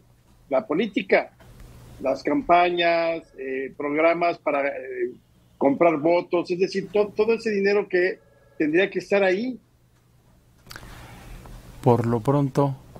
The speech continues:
Speaker 2: que ya quizá el domingo se abra la línea doce. Y qué bueno, porque el presidente había empeñado su palabra en esa línea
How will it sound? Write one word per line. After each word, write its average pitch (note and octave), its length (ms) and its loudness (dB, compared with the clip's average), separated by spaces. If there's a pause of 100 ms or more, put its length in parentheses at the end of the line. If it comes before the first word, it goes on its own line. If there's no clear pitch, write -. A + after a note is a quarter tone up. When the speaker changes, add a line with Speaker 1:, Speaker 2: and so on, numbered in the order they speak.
(280)
Speaker 2:
que G2 240 4
ya G#2+ 460 0 (1200)
quizá A2+ 420 2
el A2 140 0
domingo G2 500 0
se F#2+ 180 -2
abra F2 280 0
la D#2 140 -2
línea D#2 420 -2
doce. - 360 -8 (1500)
Y F2+ 100 2
qué - 140 -2
bueno, F#2+ 340 -2
porque F2+ 300 -4
el E2 80 0
presidente E2 600 -4
había E2 180 -2
empeñado E2+ 560 -4
su - 240 -4
palabra F2 560 2
en D2+ 140 -2
esa F2 260 -2
línea A2 400 -4